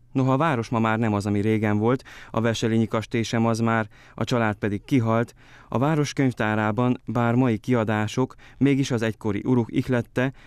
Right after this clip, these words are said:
vagy éppen ezek által írt műveket ma is féltve őrzik. A város egykori magyarsága tíz százalék alá csökkent,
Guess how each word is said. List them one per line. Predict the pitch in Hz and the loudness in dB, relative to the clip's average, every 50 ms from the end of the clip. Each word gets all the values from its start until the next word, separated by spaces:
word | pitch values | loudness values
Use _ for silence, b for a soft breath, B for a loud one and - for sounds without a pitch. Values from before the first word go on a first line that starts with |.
| B - | B -2
vagy | 127 127 - - | -2 -2 0 0
éppen | 147 151 147 - 147 139 135 127 | 0 0 0 0 0 0 0 0
ezek | 135 123 120 113 - 123 | 0 0 -2 -2 -2 -2
által | 107 107 101 - 107 104 | -2 -2 -2 0 0 0
írt | 117 117 107 - | 0 0 0 2
műveket | 117 117 117 113 113 110 - 127 - | 2 2 4 4 2 0 -2 -2 -2
ma | 117 107 104 | 0 0 0
is | 104 98 - | 0 -2 -2
féltve | - 113 107 101 95 110 104 | -2 -2 -2 0 0 0 0
őrzik. | 104 104 104 98 95 104 104 98 - - - - - - - B B B B B B B | 2 2 0 0 0 -2 -2 -2 -4 -10 -20 -20 -20 -20 -20 B B B B B B B
A | 120 | -2
város | 117 123 123 120 120 - | 0 0 0 0 0 -2
egykori | 143 127 - - 123 113 | -2 -4 -2 -2 0 2
magyarsága | 113 120 123 120 123 117 113 - - 127 123 120 120 120 | 4 4 2 2 0 0 -2 -2 -2 -2 -2 0 0 -2
tíz | 113 - 117 107 101 | -2 -2 -4 -4 -4
százalék | - - 120 117 110 110 110 107 110 104 - | -4 -2 -2 0 0 0 0 0 0 -2 -2
alá | 117 113 107 107 | -2 0 0 -2
csökkent, | 107 - - 127 - - 120 117 113 107 | -2 -4 -6 -6 -4 -2 -2 -2 -2 -2